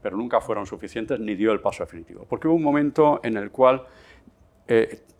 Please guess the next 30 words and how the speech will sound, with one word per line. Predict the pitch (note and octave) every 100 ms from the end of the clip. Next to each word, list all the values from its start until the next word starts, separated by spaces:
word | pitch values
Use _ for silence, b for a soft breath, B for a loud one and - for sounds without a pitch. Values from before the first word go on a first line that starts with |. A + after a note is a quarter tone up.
| _
tuvo | D3 D3
que | C#3
decantarse. | A2+ G#2+ F2 D2+ D#2 - - - _ _
¿Mm? | - G2+
Digamos | F#2+ F#2+ G#2+
que | -
la | F#2
crisis, | F2+ A2 A2 A#2+ A2+ - -
eh, | - F#2+ F#2 G2
definitiva | F2 G2+ G#2 G2+ C3 B2 C3
se | A#2
plantea | - F#2+ F#2+
entre | G#2 G2+
mil | A2 A#2
novecientos | A2 G#2+ G#2
diecisiete | G2 F#2+ G2+ B2 A#2+
y |
mil | G#2+
novecientos | A2 F#2 G2+ F#2+ -
veintitrés. | F#2+ F2+ F2 - - - B B B B B B
Y | - A#2
Alfonso | G#2+ A#2 B2+
trece | A#2+ A#2+ C#3+
se | A#2+ G#2
va | G#2 A#2 C3+ -
escorando | - G#2+ G#2 G#2+
cla-, | - A2 -
claramente | - B2 A#2+ A2 A#2 A#2 B2+ C3 -
hacia | G#2 - B2
la | A2+ G2+ A#2+ C3+